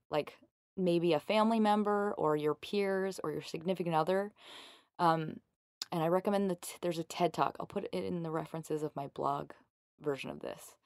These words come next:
But there's a ted Talk about engineers and how this exact thing happened to them. So it's, it's many different kinds of people.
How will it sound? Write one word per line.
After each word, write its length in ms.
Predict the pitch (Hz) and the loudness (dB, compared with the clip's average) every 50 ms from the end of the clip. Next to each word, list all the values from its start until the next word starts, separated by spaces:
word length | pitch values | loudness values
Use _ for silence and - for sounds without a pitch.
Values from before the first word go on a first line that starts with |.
| _ _ _ _ _ _ _ _ _ | _ _ _ _ _ _ _ _ _
But 140 | 151 135 - | 0 0 0
there's 160 | 156 151 151 | -2 -4 -4
a 40 | 151 | -6
ted 200 | - - 151 - | -4 -4 -2 -2
Talk 180 | - 143 147 | -2 -2 -4
about 300 | - - 139 139 - - - - | -2 -2 -2 -2 -2 -4 -6 -6
engineers 560 | - 175 165 165 190 208 202 185 160 156 156 | -4 -4 -2 -2 -2 -2 -2 -2 -4 -6 -6
and 140 | 170 160 151 | -6 -8 -6
how 200 | 160 160 160 165 | -4 -4 -4 -2
this 200 | 160 170 160 - | -2 -4 -2 -2
exact 300 | 170 156 160 160 160 - | -2 0 0 0 0 0
thing 160 | - 156 156 | -4 -6 -4
happened 320 | 151 151 147 - - 160 - | -4 -4 -6 -6 -8 -10 -10
to 40 | |
them. 220 | - - - 170 - _ _ _ _ _ _ | -10 -10 -10 -12 -14 _ _ _ _ _ _
So 80 | - | -8
it's, 300 | - - - - - - _ _ | -8 -8 -12 -16 -18 -20 _ _
it's 300 | - 165 - - - - - _ _ _ _ _ _ | -20 -18 -18 -18 -18 -20 -20 _ _ _ _ _ _
many 500 | 180 180 190 190 196 190 185 185 180 175 | -2 0 4 4 4 4 4 2 2 0
different 320 | 156 170 165 - 156 151 - | 0 -2 -4 -4 -6 -8 -8
kinds 160 | 156 147 143 | -10 -10 -10
of 60 | 139 | -10
people. 260 | 147 151 - - - | -12 -10 -10 -12 -12